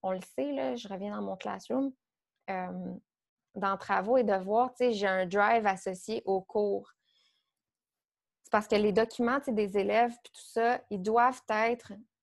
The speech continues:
euh, enregistrés quelque part. Ils sont enregistrés où ? Ils sont enregistrés dans le drive.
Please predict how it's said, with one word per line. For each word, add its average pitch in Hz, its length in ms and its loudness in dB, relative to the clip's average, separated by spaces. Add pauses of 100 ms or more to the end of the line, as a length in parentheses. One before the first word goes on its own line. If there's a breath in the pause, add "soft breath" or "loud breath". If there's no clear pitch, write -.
euh, 185 440 -4
enregistrés 202 640 -2
quelque 196 320 -6
part. 185 400 -6 (140)
Ils - 40 -20
sont 185 200 -6
enregistrés 196 600 -4
où ? 285 280 -2
Ils - 60 -20
sont 190 180 -10
enregistrés 196 640 -2
dans 208 160 2
le 190 60 -8
drive. 190 460 -4